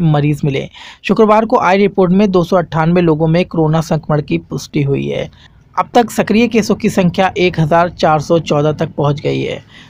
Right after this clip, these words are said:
दर्शकों, जिस तरह से बरेली जिले में कोरोना संक्रमण के मरीज लगातार बढ़ रहे हैं, वहीं पर विशेषज्ञ डॉक्टरों के मुताबिक इसी तरह के अगर हालात बने रहे तो तीन चार दिन में ही कोरोना संक्रमण के मरीजों की संख्या दो हज़ार के पार हो जाएगी।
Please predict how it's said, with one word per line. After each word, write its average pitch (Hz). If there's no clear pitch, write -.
दर्शकों, 208
जिस 220
तरह 196
से 226
बरेली 180
जिले 190
में 202
कोरोना 185
संक्रमण 180
के 180
मरीज 160
लगातार 160
बढ़ 147
रहे 170
हैं, 185
वहीं 160
पर 170
विशेषज्ञ 185
डॉक्टरों 170
के 170
मुताबिक 156
इसी 247
तरह 202
के 196
अगर 175
हालात 156
बने 156
रहे 151
तो 175
तीन 170
चार 165
दिन 160
में 160
ही 175
कोरोना 160
संक्रमण 156
के 151
मरीजों 147
की 147
संख्या 151
दो 156
हज़ार 156
के 180
पार 139
हो 135
जाएगी। 135